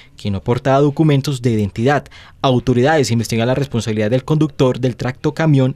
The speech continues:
en el accidente y la identidad de la víctima fatal.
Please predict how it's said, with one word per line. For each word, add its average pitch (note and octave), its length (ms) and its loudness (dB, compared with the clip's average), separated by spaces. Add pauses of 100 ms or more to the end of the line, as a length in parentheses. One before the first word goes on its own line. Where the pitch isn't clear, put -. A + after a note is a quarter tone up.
en B2 180 2
el A2 100 0
accidente B2 640 -2 (320)
y A#2 60 -6
la A2+ 120 -2
identidad B2 520 0 (300)
de F#3 120 2
la D#3+ 100 2
víctima A2+ 540 -2
fatal. - 400 -10